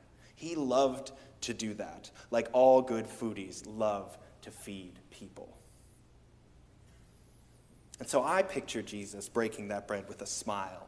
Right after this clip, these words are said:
on his face. Maybe a sad smile, but a smile. Pastor Isaac Villegas, who is a Mennonite, uh, minister in North Carolina, writes about communion that it astonishes our senses.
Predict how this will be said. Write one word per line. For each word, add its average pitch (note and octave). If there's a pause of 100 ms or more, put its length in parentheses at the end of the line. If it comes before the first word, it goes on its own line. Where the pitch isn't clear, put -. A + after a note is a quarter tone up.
on F#2+
his - (400)
face. - (320)
Maybe D3
a C3+
sad G#2+
smile, E2 (1040)
but A2+
a -
smile. F#2 (2000)
Pastor C3
Isaac B2
Villegas, A#2
who A#2
is G#2+
a G#2
Mennonite, A2+ (220)
uh, G#2
minister A#2
in A2
North A2
Carolina, G#2
writes B2+
about A2
communion G2+
that G2 (840)
it C#3
astonishes E3
our B2
senses. -